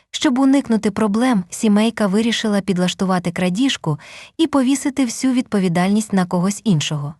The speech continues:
Вони планували списати всі фінансові нестиковки на зятя,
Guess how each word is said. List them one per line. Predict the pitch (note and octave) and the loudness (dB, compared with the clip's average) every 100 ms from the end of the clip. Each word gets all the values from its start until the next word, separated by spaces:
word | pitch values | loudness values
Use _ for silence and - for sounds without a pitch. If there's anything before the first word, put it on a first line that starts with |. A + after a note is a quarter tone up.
| _ _ | _ _
Вони | A3+ A#3 A3+ A3+ | -2 2 2 0
планували | G3+ F#3+ F#3 G3+ G#3+ F3 | 0 0 2 0 0 -2
списати | - F#3 G#3 G3 F#3+ | -4 -4 -2 -2 -2
всі | F3+ - B3 | -4 -4 -4
фінансові | A3+ G3 F#3 F3+ F#3 E3+ | 0 2 2 0 -2 0
нестиковки | E3+ - G3 G#3 G#3 - | 0 0 -4 -2 -2 0
на | F3 F#3 | 0 0
зятя, | G3+ A#3 D#3+ D3 | 0 -2 -2 -6